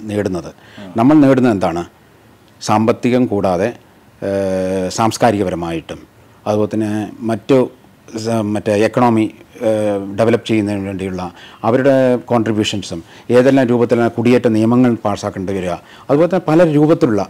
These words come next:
ഈ, ഈ കേരള ലോകസഭ തന്നെ വളരെ ഭംഗിയായി നടന്നത് ഏഴോളം,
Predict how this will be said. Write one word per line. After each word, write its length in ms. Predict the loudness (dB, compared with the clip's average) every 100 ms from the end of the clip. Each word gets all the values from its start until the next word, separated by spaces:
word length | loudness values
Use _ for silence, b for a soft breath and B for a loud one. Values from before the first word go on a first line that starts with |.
| -4
ഈ, 80 | -2 0
ഈ 400 | 0 2 2 0 -2 -4 0
കേരള 200 | 0 2
ലോകസഭ 380 | 2 2 0 -2
തന്നെ 480 | -2 -4 -6 -6 -6 B B B 0
വളരെ 180 | 0
ഭംഗിയായി 440 | 2 4 6 6 4
നടന്നത് 520 | 2 0 -2 -2 -6 B B -2
ഏഴോളം, 720 | 4 4 4 4 2 0 -2